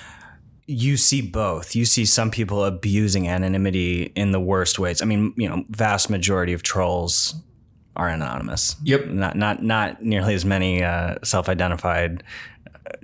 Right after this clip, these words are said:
Speaker 1: trolls, but, um, most people identify themselves. You know,
Speaker 2: Most people
Speaker 1: uh,
Speaker 2: still choose to
Speaker 1: yeah.
Speaker 2: use identity, even when they have the option for anonymity.
Speaker 1: Mm-hmm.
Speaker 2: Why do you think that is?
Speaker 1: I think people have a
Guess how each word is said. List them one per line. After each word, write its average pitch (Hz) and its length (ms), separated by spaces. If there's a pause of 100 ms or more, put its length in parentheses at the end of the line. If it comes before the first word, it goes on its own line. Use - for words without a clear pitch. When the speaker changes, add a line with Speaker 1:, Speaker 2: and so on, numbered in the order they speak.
(140)
Speaker 1:
trolls, 92 380
but, 117 680 (440)
um, 113 540 (160)
most 185 280
people 294 220
identify 220 400
themselves. 101 480 (840)
You 143 120
know, 151 60
Speaker 2:
Most 156 160
people 165 160
Speaker 1:
uh, - 20
Speaker 2:
still 143 260
choose 135 280
to 190 80
Speaker 1:
yeah. 147 180
Speaker 2:
use 117 120
identity, 117 480
even 156 180
when 151 100
they 135 80
have 120 100
the 120 80
option 113 300
for 107 340
anonymity. 104 460
Speaker 1:
Mm-hmm. 131 340 (300)
Speaker 2:
Why 151 100
do 160 80
you 175 60
think 165 180
that 113 140
is? - 260 (1120)
Speaker 1:
I 139 60
think 180 240
people 143 320
have 123 240
a 104 400